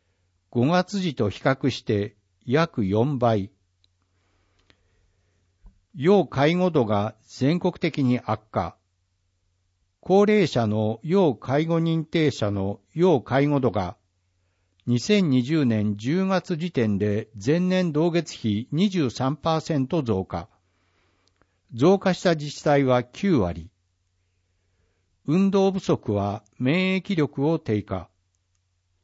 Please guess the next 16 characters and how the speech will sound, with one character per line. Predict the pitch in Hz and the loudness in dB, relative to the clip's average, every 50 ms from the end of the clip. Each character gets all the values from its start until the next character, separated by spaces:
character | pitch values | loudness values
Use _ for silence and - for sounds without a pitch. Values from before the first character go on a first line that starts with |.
| _ _ _ _ _ _ _ _ _ _ _ _ _ _ _ _ _ _ _ - | _ _ _ _ _ _ _ _ _ _ _ _ _ _ _ _ _ _ _ -6
自 | 120 127 | -4 -2
粛 | 117 - - - 185 | -2 -4 -4 -2 0
に | 180 185 185 | 2 2 4
よ | 180 175 | 4 4
る | 170 170 165 160 156 127 | 2 2 2 0 0 -2
外 | 117 120 127 151 180 190 | -4 -2 0 0 0 0
出 | - - | -2 -4
制 | - - - 208 196 185 | -8 -4 0 2 2 2
限 | 175 151 127 123 113 | 2 2 2 2 2
で | 104 120 | 0 0
の | 110 110 107 104 104 - - | -2 -2 -2 -4 -4 -4 -2
運 | 147 170 180 175 | -2 0 0 0
動 | 160 180 180 180 180 | 0 0 2 2 0
不 | 170 170 | 0 -4
足 | - - 110 - - 98 | -6 -6 -6 -4 -4 -6
は、 | 95 95 92 92 92 | -4 -4 -6 -8 -10